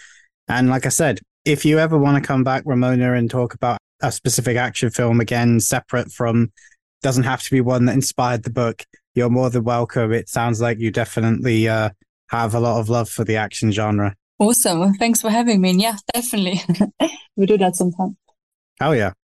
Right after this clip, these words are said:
Speaker 1: Well, is there anything that you'd like to say before you go? Like, is there a place where people can go and find you specifically, not just your work?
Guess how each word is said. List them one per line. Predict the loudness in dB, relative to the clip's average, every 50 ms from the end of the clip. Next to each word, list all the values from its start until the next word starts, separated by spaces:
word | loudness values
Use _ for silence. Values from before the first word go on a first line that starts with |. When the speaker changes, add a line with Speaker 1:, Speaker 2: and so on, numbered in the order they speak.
| _ _
Speaker 1:
Well, | 0 2 2 2 0 0 -2
is | -2 0
there | 2 2 2
anything | 2 2 0 2 2 2 4
that | 2 2 0
you'd | 0 0 0 0
like | 0 -2 -2 -6
to | -8
say | -4 -2 -2 -2
before | -2 -4 -4 -2 0 2
you | 2 2
go? | 2 2 2 2 2
Like, | 2 2 0 -2 -2
is | -2 -4 -2
there | 0 -2 -2
a | -2
place | -2 -2 -2 -2 -2 -2
where | -2 -2 -2
people | 0 0 -2 0 -2 -2
can | -2 0 2
go | 2 2 2
and | 2 0
find | 0 -2 0 0 2 2 2
you | 0 0 0 0 0 0
specifically, | 0 -2 -6 -6 -4 -4 -4 -4 -4 -4 -2 0 2 2
not | 2 2 2 0
just | -2 -4 -4 -2 -2
your | 0 0
work? | 0 0 -2 -4 -6